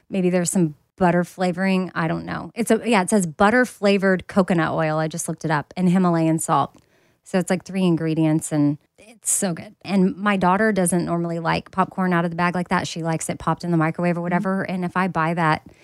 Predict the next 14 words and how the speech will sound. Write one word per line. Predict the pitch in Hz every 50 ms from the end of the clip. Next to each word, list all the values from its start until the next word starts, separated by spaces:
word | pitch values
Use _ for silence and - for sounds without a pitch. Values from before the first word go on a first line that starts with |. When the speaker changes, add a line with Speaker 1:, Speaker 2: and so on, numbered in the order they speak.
| - _ _ _
Speaker 1:
Himalayan | - 185 180 180 180 175 175 170 170
Gold, | 156 151 147 156 170 180 185 - - _ _ _ _
she | - - - 208
was | 196 180
leaving | 185 196 214 208 202 190
to | 175
go | 180 170
to | 185
her | 160 170 156
dad's | 147 160 165 208 208 - 180
house | 165 170 160 -
for | - - 165 156
a | 156
week, | 156 160 156 160 - -